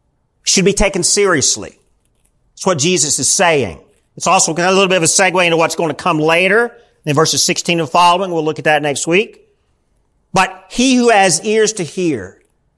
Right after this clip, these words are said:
let him hear. Anybody here ever have a problem with hearing things?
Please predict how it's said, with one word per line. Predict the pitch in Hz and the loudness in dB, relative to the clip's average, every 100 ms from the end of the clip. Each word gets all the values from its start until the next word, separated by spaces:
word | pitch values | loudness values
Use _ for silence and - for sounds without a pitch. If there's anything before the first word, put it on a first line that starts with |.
| _ _ | _ _
let | 185 | -4
him | 214 156 | -2 -4
hear. | - 113 - _ _ _ _ _ _ _ _ _ _ _ _ _ - | -8 -14 -14 _ _ _ _ _ _ _ _ _ _ _ _ _ -8
Anybody | 156 160 165 151 | -2 2 2 2
here | 160 151 | 2 2
ever | 151 143 - - _ | 2 0 -4 -14 _
have | - 143 | -6 -4
a | |
problem | - 151 147 147 | 0 2 2 0
with | 120 | -4
hearing | - 156 143 | -4 -4 -4
things? | 135 147 139 - - | -4 -8 -10 -14 -16